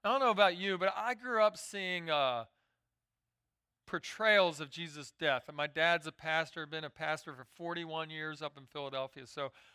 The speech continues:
I watched lots of remakes of the crucifixion on a stage, and even here now, living in this area for a while, seeing at U M H B,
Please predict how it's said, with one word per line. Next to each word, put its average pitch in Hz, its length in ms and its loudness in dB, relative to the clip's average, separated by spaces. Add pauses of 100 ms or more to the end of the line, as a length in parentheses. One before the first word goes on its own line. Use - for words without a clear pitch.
I 208 160 2
watched 214 400 4
lots 165 480 2
of 131 160 -10
remakes 151 560 -6
of 131 160 -4
the 139 80 -14
crucifixion - 720 -12 (580)
on 175 220 2
a 170 60 -2
stage, 170 680 0
and 160 100 -8
even 165 260 -4
here 170 340 -2
now, 160 400 0 (240)
living 160 260 -4
in 156 120 -8
this 160 260 -4
area 160 260 0
for 160 200 -6
a 151 60 -4
while, 151 360 2
seeing 165 280 -10
at 151 120 -8
U 156 120 -10
M 156 80 -10
H 151 300 -6
B, 185 400 0